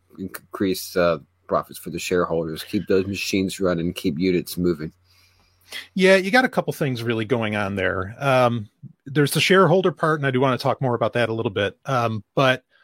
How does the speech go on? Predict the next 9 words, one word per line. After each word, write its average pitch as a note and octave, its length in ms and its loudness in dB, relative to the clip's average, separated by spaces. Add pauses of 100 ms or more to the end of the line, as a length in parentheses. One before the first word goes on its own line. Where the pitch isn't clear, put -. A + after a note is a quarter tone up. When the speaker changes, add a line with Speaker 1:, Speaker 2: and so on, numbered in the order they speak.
(160)
Speaker 2:
also, G3 560 8
you E3+ 140 -2
do A#3+ 200 6
have D#3+ 480 4 (640)
where, D#3+ 320 4 (760)
you G3 120 -2
know, E3 180 0
even B3+ 400 6
if, - 380 0